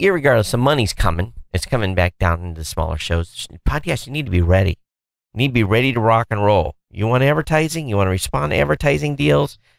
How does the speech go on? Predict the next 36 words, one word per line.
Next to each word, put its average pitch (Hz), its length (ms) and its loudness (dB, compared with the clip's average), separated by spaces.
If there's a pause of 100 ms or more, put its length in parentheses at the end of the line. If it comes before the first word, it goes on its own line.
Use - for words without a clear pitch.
Y-, 107 220 -12
you 113 140 2
need 120 220 0
to - 40 -6
be, 98 200 0 (220)
be 95 160 2
ready 92 340 2
to - 120 -8
go. 50 320 -4 (340)
Um, 80 520 -8 (680)
stats, - 680 0 (1400)
you 92 140 0
know, 82 320 4
uh, 78 340 2 (520)
all 113 160 2
the 110 80 -2
stuff - 280 -2
that - 220 -4
you're 80 140 0
gonna 80 240 -2
need 80 320 -8 (340)
answers 80 400 -4
from. 78 180 -4 (400)
And, 127 100 2
you 127 80 2
know, 110 140 2
Rob, 107 360 2
my 101 140 0
story, 98 600 0 (100)
I'm 92 140 0
gonna 107 160 2
have 101 260 0
to - 80 -8
revise 95 540 0
my 85 140 0
story. 85 500 0